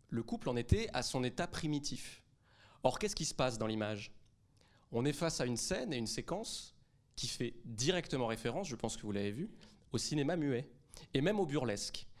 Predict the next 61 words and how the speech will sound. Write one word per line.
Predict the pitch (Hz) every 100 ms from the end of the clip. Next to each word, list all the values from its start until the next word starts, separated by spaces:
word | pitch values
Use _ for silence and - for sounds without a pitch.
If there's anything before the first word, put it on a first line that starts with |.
| - -
Pourquoi ? | 175 170 - 127 101
Tout | -
simplement | 120 110 113 180
parce | 156 -
que | 127
les |
personnages | 123 - 147 - 185 170
ne | 151
se | 143
parlent | 156 135 131
pas. | 110 -
C'est | - -
la | 120
musique | 170 147 - - -
qui | - -
remplit | 113 -
le | 127
rôle | 117 151
de | 123 127 - - - -
dramatiser | 113 127 139 139 143
un | 143
peu | 135
la | 117
scène. | - - - - - - - - -
Vous |
avez | 110
vu | 160
que | 175
les |
personnages | 151 - 196
ne | 147
se | 160
parlaient | 165 160
pas | 160 107 - - -
au | 110
début | 107 98
de |
la | 104
séquence. | - - - - - - - - - - - - -
Peut-être | - 139
parce | 139 135
qu'ils | 139
se | -
comprennent | 143 147 - 151
trop, | - - 240
peut-être | 190 160
parce | - -
qu'ils | 131
ont | 131
dit | 120 127
trop | - 247
de |
choses, | - 147 202 185
que | 139
tout | - 180
a |
été | 135 139
évacué, | 123 123 220
mais | 202
en |
attendant, | 135 127 131 208